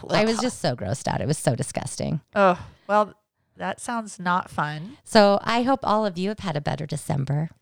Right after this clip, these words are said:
Speaker 1: Yes, yes. And we hope that the rest of December is amazing
Speaker 2: Yeah.
Speaker 1: for Heidi.
Speaker 2: Yes.
Speaker 1: And for all of you, but really
Speaker 2: Please.
Speaker 1: for Heidi over
Speaker 2: I
Speaker 1: here
Speaker 2: know.
Speaker 1: with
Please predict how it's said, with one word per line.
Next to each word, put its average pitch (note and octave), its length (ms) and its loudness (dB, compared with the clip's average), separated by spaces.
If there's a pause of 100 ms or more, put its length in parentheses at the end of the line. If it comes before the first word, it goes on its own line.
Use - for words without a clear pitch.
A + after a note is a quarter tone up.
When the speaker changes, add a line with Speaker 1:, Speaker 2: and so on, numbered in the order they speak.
(240)
Speaker 1:
Yes, G3 640 0
yes. E3+ 300 2
And F#3+ 60 -4
we F3+ 120 -2
hope F3+ 240 0
that E3+ 160 -4
the E3 80 0
rest D#3+ 280 2
of F#3 80 -2
December D#3 420 -2
is D#3 120 -2
amazing D3+ 640 -8
Speaker 2:
Yeah. D#3 200 2
Speaker 1:
for D#3 120 4
Heidi. D3+ 480 -6 (200)
Speaker 2:
Yes. E3+ 440 -2 (180)
Speaker 1:
And F#3 140 -2
for C4 140 6
all G3+ 140 10
of F3 60 4
you, E3 200 4
but D3+ 240 2 (100)
really D#3 360 2
Speaker 2:
Please. D3+ 60 -2
Speaker 1:
for D3 120 -2
Heidi C3+ 340 -2
over D3 180 -4
Speaker 2:
I F3+ 60 0
Speaker 1:
here F3+ 120 2
Speaker 2:
know. E3 280 2
Speaker 1:
with - 140 0